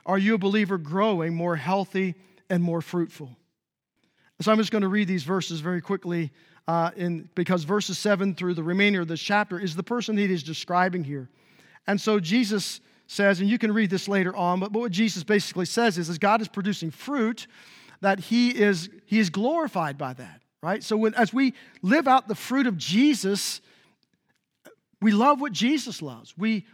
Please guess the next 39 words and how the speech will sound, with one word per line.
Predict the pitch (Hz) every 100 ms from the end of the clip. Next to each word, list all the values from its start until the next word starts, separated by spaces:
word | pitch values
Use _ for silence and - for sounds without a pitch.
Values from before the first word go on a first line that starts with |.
| _
we, | 220 214 - _ _ _
Jesus | 143 277 262 214
keeps | - 294 269
talking | - 254 269 240
about, | 202 196 185
"If | -
you | 240
love | 247 302 277
me, | 247
you're | 196
gonna | 190
follow | - 208 208
my | 202
commandments. | 190 175 202 165 -
If | 170
you | 180
love | 208 302 269
me, | 220
you're | 180
gonna | 185
obey | 165 190 190
me. | 165 - - -
If |
you | 196
love | 190 294
me, | 285
you're | 220
gonna | 214
do | 190 214
these | 202 -
things." | 226 170
You're | 190
gonna | 240
love | 196 240 277
what | 247
Jesus | 156 202 247 214 160
loved. | 151 131 - - -
Jesus | - 240 269 269 208
loves | 214 208 214